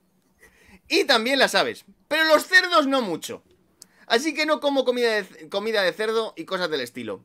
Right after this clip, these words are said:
Como pescado y pollo. Vamos a ver. <laughs> Vamos a ver. Primero, quiero pensar que Cage hubo un día que tuvo la revelación y se puso en YouTube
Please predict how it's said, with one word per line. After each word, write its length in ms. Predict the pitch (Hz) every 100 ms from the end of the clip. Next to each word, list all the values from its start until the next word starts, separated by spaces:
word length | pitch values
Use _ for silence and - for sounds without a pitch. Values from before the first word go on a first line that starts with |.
| _
Como 240 | 247 240
pescado 380 | 175 160 214 208
y 60 | 143
pollo. 360 | 113 101 92 - _ _ _ _ _ _ _ _ _ _ _ _ _ -
Vamos 360 | 190 302 208
a 60 | 104
ver. 160 | 95 - - - -
<laughs> 400 | - - - -
Vamos 220 | 226 160
a 40 | 160
ver. 220 | 95 - _ _ 190 196 147 - - 160 - 294 - _ _ _ _ _ - 170 - - _ 202 _ _
Primero, 460 | 202 233 214 135 - _ _ -
quiero 280 | 247 302
pensar 480 | 240 240 196 214 285 _ _ _ _ _ _ -
que 160 | 165
Cage 360 | 196 180 - -
hubo 200 | 208 240
un 120 | 214
día 160 | 196 175
que 80 | 151
tuvo 160 | 151
la 80 | 143
revelación 600 | 143 139 123 165 196 254 - - - - _ _ _ _ _ -
y 60 | 160
se 140 | 170
puso 260 | 190 202 220 -
en 180 | 165 170
YouTube 440 | 151 143 120 104